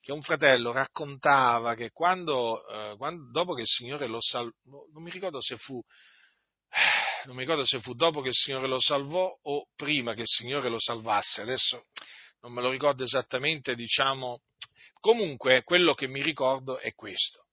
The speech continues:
Questo fratello raccontava che una volta entrò nella, nella, in un, in un luogo di culto della Chiesa Cattolica Romana, alzò gli occhi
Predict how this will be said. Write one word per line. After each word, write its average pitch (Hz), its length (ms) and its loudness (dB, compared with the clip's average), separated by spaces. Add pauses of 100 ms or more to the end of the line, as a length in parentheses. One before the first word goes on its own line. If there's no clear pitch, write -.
Questo 226 320 0
fratello 143 440 4
raccontava 120 840 0 (140)
che 117 340 -8 (840)
una 151 140 -4
volta 139 280 -2
entrò 107 420 -6 (420)
nella, 110 680 0
nella, 104 360 -6
in 101 100 -14
un, 104 100 -18 (500)
in 110 80 -20
un 110 60 -14
luogo 127 220 -2
di 113 80 -8
culto 120 260 -12
della 107 160 -6
Chiesa 120 220 -4
Cattolica 120 540 -4
Romana, 104 380 -4
alzò 156 420 2
gli 104 180 -8
occhi 143 500 -10